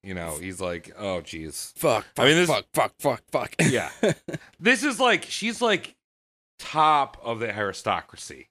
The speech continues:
Speaker 1: You know, like, roughing it is like her probably going to Paris.
Speaker 2: Yeah.
Speaker 1: <laughs> Like
Speaker 2: Or living in the guest house for a week is like camping.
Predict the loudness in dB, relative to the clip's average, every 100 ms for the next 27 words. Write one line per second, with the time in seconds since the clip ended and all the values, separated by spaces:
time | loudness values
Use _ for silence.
0 | _ 0 2 4 2 -2 -14 -20 -20 -6
1 | 4 4 4 0 0 -2 -4 -2 -4 -2
2 | -2 -4 0 0 0 -2 -2 -2 -6 -4
3 | -2 -2 -4 -10 -12 -12 _ _ _ _
4 | _ _ _ _ 2 4 4 -2 -8 -12
5 | 0 4 4 4 0 0 -2 -8 -12 -14
6 | -20 -2 4 6 6 6 6 2 4 2
7 | 2 -2 -4 -4 -6 -4 -4 -8 -12 -10
8 | -6 -4 -4 -2 -2 -2 -6